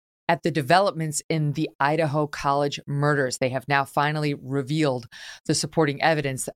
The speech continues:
that led to this guy's arrest. We're gonna break down the major revelations. It's, uh, from the newly unsealed nineteen-page affidavit, very detailed. And we'll speak with a former F B I criminal profiler who helped track down the Unabomber,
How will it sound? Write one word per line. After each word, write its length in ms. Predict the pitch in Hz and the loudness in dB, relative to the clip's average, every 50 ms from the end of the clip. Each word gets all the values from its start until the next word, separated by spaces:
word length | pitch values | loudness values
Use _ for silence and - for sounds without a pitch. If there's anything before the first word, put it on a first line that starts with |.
| _ | _
that 240 | 139 156 156 - 143 | 2 2 2 2 2
led 340 | 143 147 143 139 135 147 - - _ | 0 2 2 0 0 -2 -10 -8 _
to 380 | - - 156 139 131 131 131 127 - _ _ _ _ _ | -2 0 2 2 2 0 -2 -4 -10 _ _ _ _ _
this 180 | 156 147 151 | 0 0 2
guy's 300 | - 160 135 131 131 120 | 2 2 2 2 0 -4
arrest. 420 | 131 120 135 131 117 - - - - | -4 -2 -2 -2 -2 -2 -4 -4 -2
We're 60 | 139 | -2
gonna 120 | 135 139 | -2 0
break 200 | 123 147 147 139 | 0 0 0 2
down 160 | - 151 143 139 | 2 2 2 2
the 60 | 131 | -2
major 300 | 135 143 147 131 143 135 | -2 -2 -2 -2 -2 0
revelations. 680 | 135 127 120 127 139 151 180 - - 226 233 233 - - - - - - - - - - | -2 -2 -2 0 0 0 0 -2 -2 -4 -4 -6 -6 -8 -14 -18 -18 -18 -18 -8 -2 -2
It's, 260 | 151 139 - - - | -2 -2 -2 -2 0
uh, 300 | 147 135 127 127 123 123 | 2 2 2 0 -2 -2
from 260 | - - 151 135 135 | 0 0 0 0 0
the 80 | 131 135 | 0 0
newly 480 | 139 147 160 180 185 190 190 190 - - - | 0 2 2 2 2 0 0 -2 0 0 2
unsealed 560 | 165 180 196 - - - 170 160 165 156 147 | 2 2 2 0 0 2 2 2 2 2 0
nineteen-page 880 | 151 151 151 170 202 208 - 220 220 214 202 180 - 170 156 151 - - | 0 2 2 0 0 -2 -2 -2 0 -2 -2 -2 -2 -2 -2 -2 0 -2
affidavit, 640 | - 143 131 - 143 123 143 131 131 131 143 151 - | -4 -4 -2 -4 -2 0 2 0 2 0 0 -2 -2
very 400 | 139 120 131 151 180 214 208 180 | -4 -2 0 2 2 2 2 0
detailed. 580 | 143 143 147 160 143 151 135 - 117 127 - - - - - - - - - | -2 -2 -4 -2 0 0 0 0 -2 -6 -10 -12 -18 -20 -18 -16 -18 -14 -4
And 180 | - 165 160 160 | -2 0 0 0
we'll 100 | 160 151 | 0 -2
speak 200 | - - 190 - | -2 -2 -2 0
with 100 | 170 156 | 0 -2
a 40 | 151 | 0
former 320 | - 170 160 160 156 156 | 0 0 0 2 0 0
F 200 | - 151 151 - | 0 0 -2 0
B 120 | - 156 151 | 0 0 2
I 140 | 143 143 143 | 2 0 0
criminal 420 | - - - 170 165 165 160 147 | -4 -4 -4 -2 -2 0 -2 -2
profiler 760 | 147 - 196 208 208 202 - 151 135 127 127 123 131 147 156 - _ _ _ _ _ - | -2 0 2 2 2 2 2 2 2 2 0 -2 -4 -4 -6 -8 _ _ _ _ _ 0
who 100 | 190 170 | 2 4
helped 220 | 170 208 208 - | 4 4 2 2
track 180 | 208 190 180 - | 0 -2 0 2
down 200 | 196 185 185 175 | 2 2 2 2
the 120 | 156 139 | 0 0
Unabomber, 680 | 175 262 302 220 156 156 143 131 131 135 143 190 220 | 0 2 2 2 2 2 2 2 2 2 2 2 0